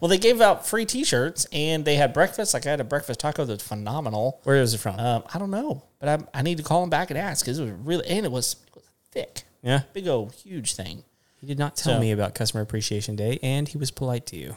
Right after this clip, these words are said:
Speaker 1: Yeah, all the things. And he, they had chicken biscuits there from Chick-fil-A,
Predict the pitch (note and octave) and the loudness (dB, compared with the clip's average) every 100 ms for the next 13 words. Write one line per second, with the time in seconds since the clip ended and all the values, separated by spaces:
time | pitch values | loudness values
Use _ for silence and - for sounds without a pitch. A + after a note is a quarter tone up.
0 | - D#3 F#3+ B2+ - _ _ - - C3+ | -8 -2 0 0 -6 _ _ -8 4 4
1 | D#3 D3 E3 C3 - F3 A3 D#3+ C3+ - | 4 4 2 2 0 0 2 2 0 -4
2 | C3+ D#3 E3 D3 D3+ D3+ F#3 E3+ C3+ B2 | -2 0 0 2 2 0 -4 -4 -4 -4
3 | A2+ - A2+ B2+ C3+ C#3 D3 - C3 - | -4 0 0 0 -2 -4 -4 -6 -6 -2
4 | A2 G2 | -2 -2